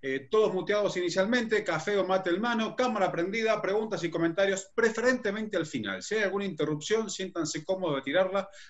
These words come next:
La idea es que vayamos conversando como siempre entre todos y que vayamos construyendo un espacio de, de inteligencia colectiva fundamentalmente.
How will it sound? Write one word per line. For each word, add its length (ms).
La 80
idea 160
es 40
que 80
vayamos 380
conversando 500
como 200
siempre 360
entre 200
todos 440
y 80
que 100
vayamos 360
construyendo 480
un 60
espacio 440
de, 160
de 80
inteligencia 580
colectiva 460
fundamentalmente. 880